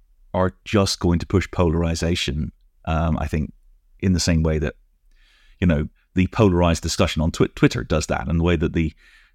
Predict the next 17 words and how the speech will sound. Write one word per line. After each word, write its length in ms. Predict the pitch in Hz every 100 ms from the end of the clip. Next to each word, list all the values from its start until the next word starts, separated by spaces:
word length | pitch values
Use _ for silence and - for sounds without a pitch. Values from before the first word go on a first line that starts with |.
| -
the, 260 | 87 80 -
the 120 | 82
algorithm 560 | 87 80 76 73 73 - -
for 180 | -
you 460 | 85 90 92 67 78 - _ _ _ _ -
feeds 480 | - - 92 87 -
into 240 | 76 73 -
that. 280 | 67 - -
I, 180 | 80 -
so 180 | - 120
I'm 140 | 110
a 60 | 107
bit 180 | - 82
worried, 360 | 82 78 - - _
to 80 | 78
be 120 | 76
honest. 360 | 73 - -